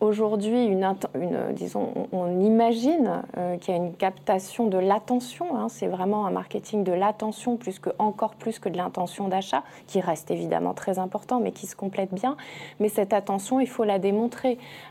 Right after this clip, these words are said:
Euh, donc c'est, c'est, c'est tout ce marketing-là sur lequel, euh, on va travailler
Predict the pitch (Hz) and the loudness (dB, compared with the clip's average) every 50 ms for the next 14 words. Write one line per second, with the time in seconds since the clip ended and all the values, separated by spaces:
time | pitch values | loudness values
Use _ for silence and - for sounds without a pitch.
0 | - - - 196 190 190 185 180 190 202 208 196 - - 208 196 196 202 202 - | -10 -4 -2 0 2 2 2 2 0 -2 -2 -2 0 2 4 4 4 2 2 0
1 | 202 202 - 214 208 - 262 262 262 - 247 220 208 202 - - 220 214 - - | 0 2 0 -2 0 2 0 0 2 2 2 2 2 2 0 -2 -2 -2 0 0
2 | 220 202 208 208 208 208 208 - 196 185 185 185 - 196 185 185 175 170 170 170 | 0 2 2 2 0 0 -2 -2 -2 -2 -2 -2 -2 -2 -2 0 0 0 0 0
3 | 175 - 185 180 180 180 - - - 185 185 185 185 196 226 262 269 | -2 -2 -2 -2 -2 -2 -2 -4 -4 -2 0 2 2 4 4 4 2